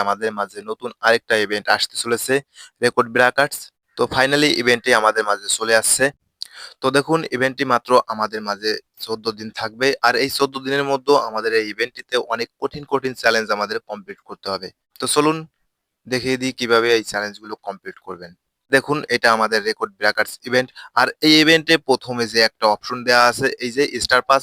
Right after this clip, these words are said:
এইটা হলো আমাদের রেকর্ড ব্রেকার্সের একটা মিনি স্টার পাস। তো এইটা আপনারা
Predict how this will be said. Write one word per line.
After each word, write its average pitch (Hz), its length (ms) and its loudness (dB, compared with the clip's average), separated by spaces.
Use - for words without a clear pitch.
এইটা 151 220 2
হলো 143 120 4
আমাদের 107 300 2
রেকর্ড 110 280 -2
ব্রেকার্সের 107 520 0
একটা - 200 0
মিনি 123 220 -2
স্টার 127 220 2
পাস। 127 120 2
তো 135 40 0
এইটা 127 200 0
আপনারা 104 240 0